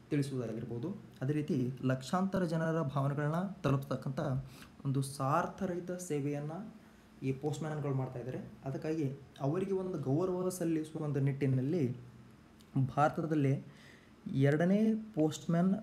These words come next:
ಪ್ರತಿಮೆಯನ್ನು ಬೆಳಗಾವಿಯಲ್ಲಿ ಸ್ಥಾಪಿಸಲಾಗಿದೆ ಎರಡು ಸಾವಿರದ ಹತ್ತೊಂಬತ್ತರಲ್ಲಿ. ಇದು ನಿಮಗೆ ಗೊತ್ತಾಗಬೇಕು. ಇನ್ನು ಮೊದಲ postman ಪ್ರತಿಮೆ already ಈಗ ಅದು ಕರ್ನಾಟಕದಲ್ಲಿನೇ ಇದೆ, ಅದು ಮೈಸೂರಿನಲ್ಲಿದೆ.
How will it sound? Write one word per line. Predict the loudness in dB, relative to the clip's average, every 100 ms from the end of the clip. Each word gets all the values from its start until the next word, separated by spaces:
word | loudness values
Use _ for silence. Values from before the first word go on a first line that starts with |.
| -6 -4
ಪ್ರತಿಮೆಯನ್ನು | -2 0 2 2 4 4 2 -4 -8 2
ಬೆಳಗಾವಿಯಲ್ಲಿ | 4 6 6 6 6 4 4 0 -6 -12 -20 -20 -20 -4
ಸ್ಥಾಪಿಸಲಾಗಿದೆ | 2 2 2 0 0 0
ಎರಡು | 2 4 4
ಸಾವಿರದ | 4 2 2 0 -2 -12 -14 -2
ಹತ್ತೊಂಬತ್ತರಲ್ಲಿ. | 0 2 4 2 0 0 0 0 -6 -16 -4
ಇದು | 0
ನಿಮಗೆ | 2 2
ಗೊತ್ತಾಗಬೇಕು. | 2 2 2 2 0 -2 -2 -12 -20 -20 -20 0 4
ಇನ್ನು | 4 2 -2 -12 -20 -12 -4
ಮೊದಲ | 0 2 2 4 4 4 2 -6 -18 -20 -2
postman | 0 2 0 -2 0
ಪ್ರತಿಮೆ | 0 0 0
already | -2 0 2 4 2 2
ಈಗ | 2 2
ಅದು | 2 2 2 2 0
ಕರ್ನಾಟಕದಲ್ಲಿನೇ | 2 2 0 0 0 2 0
ಇದೆ, | 0 -4
ಅದು | -4 -2 -2 -4 -8 -14 -16 -2 2
ಮೈಸೂರಿನಲ್ಲಿದೆ. | 2 2 2 2 2 -2 -6